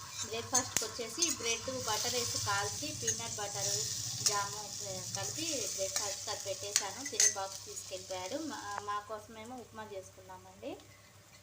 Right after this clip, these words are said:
ఇంకా డైలీ తింటున్నాం కదా మార్నింగ్, ఈవినింగ్ రైస్ అన్నట్టుగా ఇక ఇవాళ వచ్చేసి ఈ రెసిపీ చేస్తున్నా, మసాలా పూరియాను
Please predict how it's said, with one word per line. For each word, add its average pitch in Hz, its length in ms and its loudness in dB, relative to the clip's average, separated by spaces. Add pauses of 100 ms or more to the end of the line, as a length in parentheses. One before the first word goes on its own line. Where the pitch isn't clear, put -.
ఇంకా 196 540 -4 (440)
డైలీ 220 300 2
తింటున్నాం 226 480 -6
కదా 214 160 0
మార్నింగ్, 214 500 0
ఈవినింగ్ 214 400 -2
రైస్ 196 340 -2
అన్నట్టుగా 214 560 -2
ఇక 302 180 -2
ఇవాళ 190 360 -2
వచ్చేసి 208 400 -6
ఈ 214 80 -2
రెసిపీ 190 320 -6
చేస్తున్నా, 190 720 -6 (560)
మసాలా 208 340 -2
పూరియాను 208 720 -4